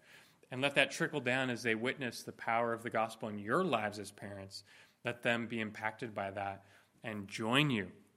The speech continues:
for this. Number seven, he says, "Whatever you do will require patience." Indeed, it will. Prepare for the long haul. Going back to the mission, it's just to be faithful. So even if you're behind the curve, it doesn't change the mission.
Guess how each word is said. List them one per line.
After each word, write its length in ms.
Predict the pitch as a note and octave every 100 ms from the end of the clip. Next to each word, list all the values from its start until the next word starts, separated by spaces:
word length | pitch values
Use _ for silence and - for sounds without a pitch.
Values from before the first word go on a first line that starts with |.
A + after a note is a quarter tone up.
| _
for 200 | - G#2+
this. 360 | G2 F2 - - _ _ _ _ _ _ - -
Number 180 | F#3
seven, 320 | D#3+ E3+ D#3 D#3
he 80 |
says, 240 | C3+ D3+ B2
"Whatever 320 | C#3 C#3+ C#3+
you 160 | C3 B2+
do 320 | B2 B2+ B2 - - -
will 160 | C3 C3
require 480 | B2 A#2 C3 A#2 A2
patience." 640 | - A#2 A2 G#2 F#2+ -
Indeed, 380 | A#2+ A2+ G#2+ G#2
it 100 | G#2+
will. 400 | A2+ A2 G#2 G#2 - - - -
Prepare 260 | B2+ C#3+ F3+
for 80 | F3+
the 80 |
long 240 | D3+ D3+ D3+
haul. 400 | D3 D3+ D3+ - - - -
Going 160 | D3+ D3+
back 220 | D#3 D#3
to 80 | D#3
the 80 |
mission, 480 | C3+ D#3 D#3 G#3 A3+ G#3 - - _ _ _
it's 120 | B2+
just 220 | - C#3 -
to 60 |
be 120 | C3
faithful. 480 | B2+ B2 C#3 - F#2 - _ _ _
So 140 | C#3+
even 160 | E3 F#3+
if 100 | F#3+
you're 100 | A3
behind 300 | G3 G3 G3+
the 80 |
curve, 340 | F#3+ F#3+ G#3 A#3
it 560 | - - - _ _
doesn't 200 | - D#3
change 260 | F3+ G3 F#3
the 80 | D3
mission. 560 | E3 B3 - B2 D3